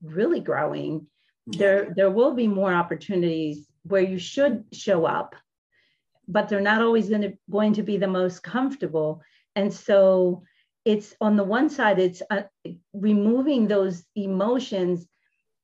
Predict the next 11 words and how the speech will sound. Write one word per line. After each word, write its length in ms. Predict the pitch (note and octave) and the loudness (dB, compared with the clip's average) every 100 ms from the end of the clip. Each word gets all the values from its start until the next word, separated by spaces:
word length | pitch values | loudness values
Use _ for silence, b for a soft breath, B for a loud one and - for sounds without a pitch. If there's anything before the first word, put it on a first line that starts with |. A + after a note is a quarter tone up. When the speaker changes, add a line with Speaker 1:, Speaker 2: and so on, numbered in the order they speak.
| _ _ - | _ _ -10
Speaker 1:
but 320 | F3+ A3 - | -2 -2 0
on 160 | A3 | 2
the 160 | G#3+ G#3+ | 4 4
other 220 | D4 G4+ | 2 0
side, 540 | - A3 G3 F#3+ F#3 - | -2 -2 0 0 -2 -2
it's 180 | G#3+ G#3+ | -4 -4
attaching 1000 | G#3+ - - C#4 D#4 D4 B3+ A3+ G#3+ - | -8 -10 -6 -2 -2 -2 -2 0 -2 -2
a 100 | G#3 | -2
strong 440 | G3+ - A#3+ B3+ A#3+ | -2 0 0 0 0
emotional 640 | G#3 G#3+ G#3+ A3+ F#3+ F3+ | 0 0 -2 -4 -4 -4
reason 920 | F3 G#3 C4+ D4+ G3+ E3+ D#3+ F3 F3+ | -2 -2 0 0 2 0 0 -4 -6